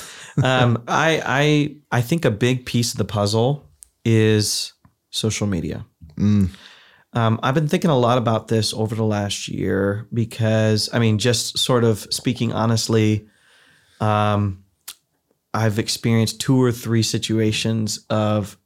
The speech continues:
Speaker 2: Mm.
Speaker 1: just getting obliterated,
Speaker 2: Oh,
Speaker 1: myself
Speaker 2: man.
Speaker 1: getting obliterated in social media. And,
Speaker 2: Oh, man.
Speaker 1: um, from professionals,
Speaker 2: Yeah.
Speaker 1: you know, people that should know better in terms
Speaker 2: Sure.
Speaker 1: of discourse.
Speaker 2: Yep.
Speaker 1: And,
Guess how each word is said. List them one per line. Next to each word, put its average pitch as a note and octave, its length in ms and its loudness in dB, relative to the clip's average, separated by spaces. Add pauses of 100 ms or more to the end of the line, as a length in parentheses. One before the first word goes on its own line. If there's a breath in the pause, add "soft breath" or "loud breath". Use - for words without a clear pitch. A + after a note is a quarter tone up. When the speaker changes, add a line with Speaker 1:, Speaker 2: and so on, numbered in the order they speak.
(140)
Speaker 2:
Mm. G#2 120 2
Speaker 1:
just A2 440 -2
getting A#2 320 2
obliterated, G2+ 840 0 (180)
Speaker 2:
Oh, - 20 0
Speaker 1:
myself A2+ 380 2
Speaker 2:
man. - 60 -6
Speaker 1:
getting A#2 180 0
obliterated A2 480 2
in G#2+ 60 -2
social A2+ 300 -2
media. A2 460 2 (800 loud breath)
And, A#2+ 500 2
Speaker 2:
Oh, A2+ 60 -8
man. A#2+ 280 -8
Speaker 1:
um, A2+ 540 2 (180)
from G3+ 420 2
professionals, - 960 -4
Speaker 2:
Yeah. G#2+ 100 2
Speaker 1:
you D#3 60 6
know, C#3+ 120 6
people E3 340 0
that C#3+ 120 0
should B2 160 -2
know A#2+ 160 0
better A2 280 2
in A2 120 0
terms A#2 260 2
Speaker 2:
Sure. A2+ 200 0
Speaker 1:
of - 120 -8
discourse. B2 600 -2 (340 loud breath)
Speaker 2:
Yep. G2+ 200 -2 (200 loud breath)
Speaker 1:
And, B2+ 580 2